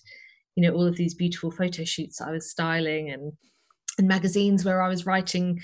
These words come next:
articles about why you need to buy this handbag for two thousand pounds. And the reality was really different for me. My blog was just kind of home recipes and a few things that I found in New Look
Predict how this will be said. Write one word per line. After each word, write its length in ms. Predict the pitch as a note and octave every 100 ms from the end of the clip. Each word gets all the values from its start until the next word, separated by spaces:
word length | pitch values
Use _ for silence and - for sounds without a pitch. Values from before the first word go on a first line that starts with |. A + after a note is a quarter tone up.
| - - -
articles 540 | F#3 F3+ - F3 F3
about 260 | F3 D#3+ -
why 200 | D#3+ E3
you 120 | E3
need 240 | E3 E3 E3
to 80 | -
buy 200 | E3 D#3
this 180 | D#3
handbag 520 | - E3 E3+ D#3+ D3 D3
for 80 | D#3+
two 160 | E3+
thousand 420 | D#3+ D3+ D#3+ E3 E3
pounds. 760 | D#3+ D3 D#3 - - E3+ - - - - - - _ -
And 460 | F#3 F#3 F#3 F#3 F3 - _ -
the 100 | F#3
reality 580 | G3 F#3+ F#3 F3+ F#3+
was 180 | F3+ F3+
really 180 | F3+ F3
different 440 | D#4 E4 F#3+ F3
for 60 | -
me. 440 | E3+ C#3 C#3 D3+ - - _ _ _ _
My 100 | F#3
blog 340 | F3+ B3 B3+ G3
was 140 | F3+
just 300 | - F3+ -
kind 160 | F#3 F3
of 200 | F3 - _ - _ -
home 280 | G3+ G#3 G3+
recipes 840 | G3 - F3+ - F#3 F3+ F3+ F3
and 120 | E3+
a 60 | E3+
few 200 | - F3
things 280 | F3 F3 F3
that 120 | -
I 40 |
found 420 | - E3+ E3 E3 D#3
in 120 | D3+
New 180 | D#3+ E3
Look 400 | E3 - -